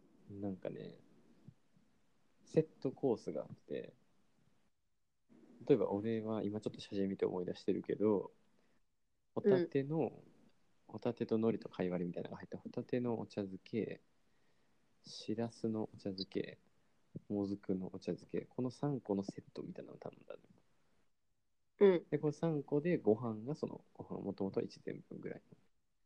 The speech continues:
Speaker 2: の。
Speaker 1: うんうん。一個はミニミニ
Speaker 2: ミニミニ。うん。
Speaker 1: お茶漬け。
Speaker 2: で、それがいろんなこう、コースっていうか、頼み方、単品でもそれぞれいけるし、
Speaker 1: うん。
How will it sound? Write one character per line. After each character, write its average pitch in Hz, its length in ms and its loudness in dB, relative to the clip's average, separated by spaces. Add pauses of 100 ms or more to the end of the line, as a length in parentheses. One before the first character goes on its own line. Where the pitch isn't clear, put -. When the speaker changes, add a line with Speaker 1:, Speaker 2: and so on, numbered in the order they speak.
(360)
Speaker 2:
の。 202 60 6
Speaker 1:
う - 240 0
ん - 20 6
う 165 60 4
ん。 - 40 -6 (100)
一 247 180 8
個 185 240 12 (200)
は 185 140 12
ミ 175 140 12
ニ 170 120 12
ミ 170 120 12
ニ 160 60 6
Speaker 2:
ミ 160 60 6
ニ 160 180 4 (180)
ミ 98 80 -4
ニ。 92 80 -2
う - 20 -2
ん。 - 40 0
Speaker 1:
お - 40 0
茶 147 140 2
漬 - 120 -4
け。 - 140 2 (1300)
Speaker 2:
で、 117 100 2
そ 143 240 2
れ 139 720 2 (720)
が 123 80 4
い 117 80 6
ろ 127 120 6
ん 127 100 -2
な 127 120 0
こ 117 340 4
う、 - 40 -20
コ 120 140 6
ー - 40 -10
ス - 160 -14
っ - 20 -20 (100)
て - 60 -10
い - 40 -8
う - 20 -20
か、 - 80 -10 (340)
頼 107 180 0
み 92 120 2
方、 95 260 -4 (300)
単 104 280 0
品 101 120 0 (160)
で 117 80 4
も 120 100 -2
そ - 120 -6
れ - 80 -4
ぞ - 140 -14
れ 202 100 10
い 185 80 6
け 180 60 -2
る 214 80 -4
し、 - 180 -12
Speaker 1:
う - 40 -6
ん。 - 40 -12